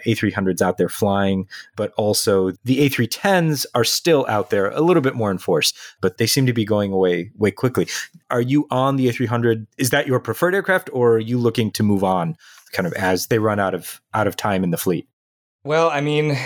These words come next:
Speaker 2: let's just put it this way. If they expire at some point, I'm gonna have to switch. And at the moment, so my company has two other fleets. We have the Airbus three thirty and we have the Boeing seven five seven. And I'm not too keen at the moment to switch.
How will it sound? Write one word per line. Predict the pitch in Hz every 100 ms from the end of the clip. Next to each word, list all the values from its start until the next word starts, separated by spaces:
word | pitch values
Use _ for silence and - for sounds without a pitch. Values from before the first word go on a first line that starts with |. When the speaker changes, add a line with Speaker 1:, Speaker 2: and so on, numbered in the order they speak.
| -
Speaker 2:
let's | 135 -
just | 123 -
put | 127
it | 117
this | 127
way. | 117 107 117 117 -
If | 120 120
they | 120 113
expire | 110 - 113 117 113
at | 104
some | 127 127
point, | 101 107 139 - -
I'm | 117 107
gonna | 113
have | 107 123 131
to | 110
switch. | - 110 113 -
And | 123 113
at | 113
the |
moment, | 117 117 135 160 175 180 175
so | - - - 120
my | 117
company | 139 131 135 127
has | 120 110 113 107 -
two | - 113
other | 107 127
fleets. | 127 - 131 135 - - 104
We |
have | 104 104 -
the | 101
Airbus | 101 - -
three | -
thirty | 104 - 151 147 143 147 -
and | 113 107
we | 104
have | -
the |
Boeing | 98 101
seven | 104 98 98
five | 95
seven. | - 104 110 - - - - _
And | 98 98 101 101 92 - -
I'm | 135
not | 202 208
too | 220
keen | - 226
at | 117
the | 113
moment | 110 107
to | 117
switch. | - 120 107 -